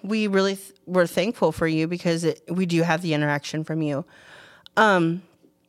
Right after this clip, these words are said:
but even though it is disheartening, the ones that don't listen, I was actually thinking about it on the way here. I think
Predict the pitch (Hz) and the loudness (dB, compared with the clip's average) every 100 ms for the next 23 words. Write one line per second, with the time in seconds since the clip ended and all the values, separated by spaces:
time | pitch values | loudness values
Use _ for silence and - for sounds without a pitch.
0 | _ - - 190 208 226 185 - _ _ | _ -20 -16 -4 0 2 2 -2 _ _
1 | _ _ 247 294 285 262 226 208 190 190 | _ _ -4 0 4 4 4 4 4 0
2 | - - - - 196 196 208 214 214 190 | -8 -18 -16 -6 -2 0 -2 -4 -2 0
3 | 170 175 170 165 - 175 170 175 175 170 | 2 0 0 -2 -2 0 0 0 0 -2
4 | 165 165 165 165 180 - - - - _ | -2 -4 -2 -2 -4 -12 -20 -20 -20 _
5 | 202 226 226 233 - 254 233 220 214 202 | 0 2 2 0 -2 -2 -2 0 0 2
6 | 185 180 180 175 180 180 180 175 - 208 | 4 4 2 0 0 2 2 0 -4 -2
7 | 185 165 160 175 _ _ _ _ _ _ | 0 2 0 -2 _ _ _ _ _ _
8 | _ _ - 214 415 466 | _ _ -4 0 2 0